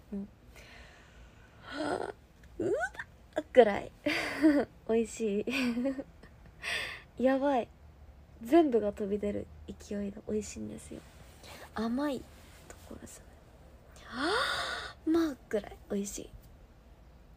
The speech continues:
うん、やばいんよ。それ食べたくなっちゃう。シャインマスカット買ったら。そう、あ、パフェ。うん。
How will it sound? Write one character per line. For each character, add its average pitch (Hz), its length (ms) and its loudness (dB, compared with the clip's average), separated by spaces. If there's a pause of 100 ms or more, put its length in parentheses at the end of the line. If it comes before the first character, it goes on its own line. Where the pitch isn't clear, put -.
(140)
う 220 40 -6
ん、 226 280 -12 (680)
や 214 120 -6
ば 269 160 -4
い 254 60 -2
ん 208 200 -4
よ。 202 100 -8 (1300)
そ - 160 -4
れ 269 100 0
食 269 160 -4
べ 285 100 -2
た 269 120 0
く - 140 -2
な - 160 -4
っ - 20 -8 (140)
ち 269 40 -8
ゃ - 40 -6
う。 - 40 -12 (380)
シ - 100 -14
ャ 240 60 -8
イ 233 40 -6
ン 233 100 -6
マ 247 100 -10
ス - 100 -16
カ - 140 -18
ッ - 120 -16
ト - 100 -20
買 320 120 -18
っ - 20 -20 (100)
た - 60 -20
ら。 - 60 -20 (260)
そ - 340 -10
う、 - 100 -2
あ、 254 100 2
パ 330 140 -2
フ 381 180 0
ェ。 - 120 2 (640)
う 233 80 4
ん。 233 320 4